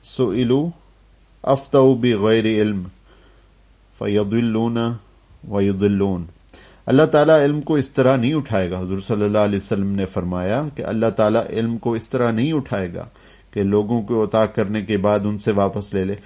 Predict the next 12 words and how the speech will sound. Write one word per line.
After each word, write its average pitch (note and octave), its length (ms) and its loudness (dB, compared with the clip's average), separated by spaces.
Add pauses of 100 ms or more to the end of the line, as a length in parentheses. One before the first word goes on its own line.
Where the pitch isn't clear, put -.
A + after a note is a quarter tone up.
(300)
بلکہ C#3 280 0
علماء C3 640 2
کو D3 220 2
اٹھانے B2 440 -2
کے A2+ 200 -4
ذریعے A2 420 -2
سے G#2+ 420 -6
علم A#2 260 -4
کو A#2+ 280 0
اٹھایا G2 440 -2
جائے F#2 400 -2
گا۔ G2 260 0